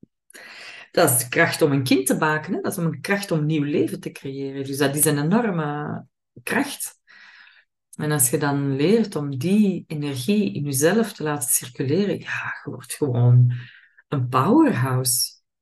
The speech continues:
Zowel bij vrouwen als bij mannen. En daar moeten we even door iets door. En dat is weerstand en dat is, pff, voelen, hè.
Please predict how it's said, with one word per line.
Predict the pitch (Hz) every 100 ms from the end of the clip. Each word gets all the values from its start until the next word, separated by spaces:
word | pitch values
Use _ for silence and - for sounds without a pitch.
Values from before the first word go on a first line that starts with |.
| _ _
Zowel | - 135 143
bij | 139 131
vrouwen | 139 175 196
als | 147 131
bij | 135
mannen. | 139 220 214 165 - _ _ _ _ _ _ _ _ _ _
En | 160 156
daar | 147 156
moeten | - -
we | 156 -
even | 190 - - 156
door | 127 170 175
iets | - -
door. | 160 208
En | 175 143
dat | 143
is | 156 -
weerstand | 135 131 165 - 160 143
en | 131
dat | 131
is, | 185 196 - - - - - - _ _ _ -
pff, | - - -
voelen, | 139 123 170 190 269 202
hè. | 180 339 285